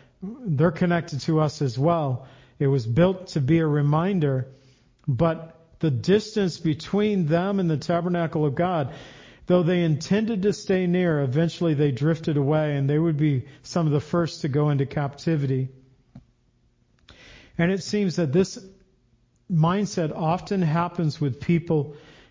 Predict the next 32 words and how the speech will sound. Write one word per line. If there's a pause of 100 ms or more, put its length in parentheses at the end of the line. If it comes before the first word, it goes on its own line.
(100)
as
they
slowly
begin
to
drift
away (540)
and
eventually
fall
away. (800)
And
sometimes
it
may
start
with
just
by
missing (240)
church
a
day
or
two
here,
and (520)
before
you
know
it,
um,